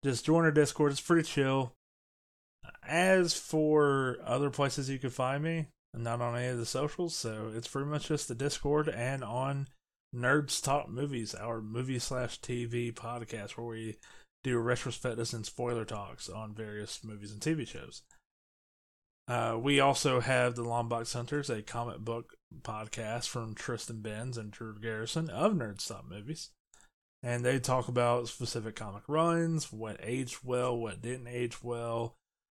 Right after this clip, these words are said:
uh, what impact did it have on the industry, all sorts of stuff. Uh, be sure to check out those episodes. New episodes come out every three weeks of that podcast.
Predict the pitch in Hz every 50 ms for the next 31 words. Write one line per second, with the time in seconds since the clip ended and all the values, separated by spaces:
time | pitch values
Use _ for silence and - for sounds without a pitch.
0 | _ _ - 117 110 110 107 107 104 104 104 98 - - _ _ _ _ _ _
1 | _ - 120 117 117 120 131 127 - - 120 120 104 - 123 120 110 - - 117
2 | 110 101 104 101 110 117 113 104 101 104 104 95 98 98 113 139 156 165 147 -
3 | - - - 151 147 147 147 147 143 143 143 143 131 - 107 113 120 131 139 135
4 | - - - 135 131 123 - - 127 117 - - - 117 113 110 113 110 - -
5 | - _ _ _ _ _ _ _ _ _ _ _ - - 113 110 110 120 117 -
6 | - 131 117 110 107 - 127 113 107 110 95 87 104 113 117 135 131 123 - _
7 | _ - - - - - 127 123 - 127 - 147 127 127 139 139 - - 131 127
8 | 123 123 123 - - 131 123 117 - - 123 120 117 113 98 80 101 107 110 107
9 | - 117 107 104 104 110 127 139 143 - - - - - - - _ _ _ _
10 | _ - - 107 107 113 127 123 - - 131 123 123 120 120 - 123 117 113 127
11 | 139 - - -